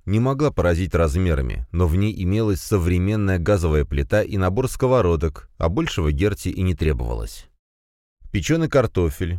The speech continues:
грибы, сметана, немного карри, прекрасный гарнир к рыбе. Не удержавшись, Герти сбегал в лавку, что располагалась в том же здании, и купил бутылку приличного белого вина.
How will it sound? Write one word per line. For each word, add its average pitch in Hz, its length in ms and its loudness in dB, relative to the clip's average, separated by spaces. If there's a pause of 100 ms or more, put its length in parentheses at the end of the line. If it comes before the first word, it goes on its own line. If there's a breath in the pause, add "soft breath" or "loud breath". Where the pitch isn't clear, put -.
грибы, 82 460 0
сметана, 85 720 -2 (140)
немного 120 480 2
карри, 113 480 2 (260)
прекрасный 117 840 0
гарнир 95 480 2
к - 100 -6
рыбе. 58 460 -2 (200)
Не 80 120 0
удержавшись, 82 800 0
Герти 104 440 -2
сбегал 85 440 2
в 69 80 -2
лавку, 107 340 0
что - 180 -2
располагалась 87 580 0
в - 100 -12
том 92 160 2
же 78 140 -2
здании, 82 580 -2 (100)
и 95 100 -4
купил 107 280 0
бутылку 151 500 -2
приличного 110 680 -2
белого 76 340 0
вина. 65 320 -2